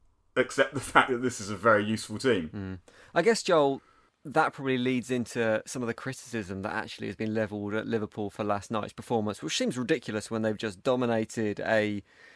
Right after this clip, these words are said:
Speaker 2: Champions League semi-final first leg, but some people saying that it should have been far more convincing, their win. In fact,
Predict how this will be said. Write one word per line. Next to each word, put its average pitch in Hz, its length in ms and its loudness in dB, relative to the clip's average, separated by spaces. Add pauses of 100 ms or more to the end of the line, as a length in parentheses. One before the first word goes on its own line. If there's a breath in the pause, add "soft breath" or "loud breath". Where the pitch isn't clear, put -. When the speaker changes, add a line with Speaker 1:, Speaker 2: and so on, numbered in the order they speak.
(160 soft breath)
Speaker 2:
Champions 120 420 -2
League 113 200 0
semi-final 117 600 0
first 107 360 -2
leg, 139 240 2
but 98 140 -8
some 143 160 -4
people 113 180 -4
saying 117 300 0
that 110 160 2
it 85 100 -4
should 127 160 -4
have 107 80 -4
been 113 120 -2
far 120 280 2
more 110 180 0
convincing, 104 840 -4
their 101 200 0
win. 101 280 -4
In 101 120 -6
fact, - 400 2